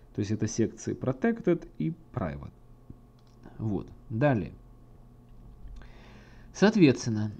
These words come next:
э, у нас там описаны они как статик. Это у нас один раз, мы знаем, инициализируется объект, то есть один раз, каждый раз вызывается конструктор.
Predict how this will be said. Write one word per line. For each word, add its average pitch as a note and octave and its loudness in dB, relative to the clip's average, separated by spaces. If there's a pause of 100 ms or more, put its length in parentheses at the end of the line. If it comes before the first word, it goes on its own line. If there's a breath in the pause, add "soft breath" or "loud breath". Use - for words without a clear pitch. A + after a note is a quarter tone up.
э, B2 -4 (440 loud breath)
у B2 0
нас F3+ 4
там C3 4
описаны A#2 -2
они F#2+ -4
как B2+ -2
статик. - -6 (400)
Это F3 2
у G#2+ -2
нас F#2+ -6
один A#2+ 2
раз, F#2+ -2
мы G2+ -4
знаем, F#2+ -4
инициализируется F#2+ -2
объект, E3 2
то C3+ 2
есть A#2+ -2
один C3 2
раз, G#2+ -2
каждый G#2 -2
раз F2+ -4
вызывается F#2+ -6
конструктор. A2 -4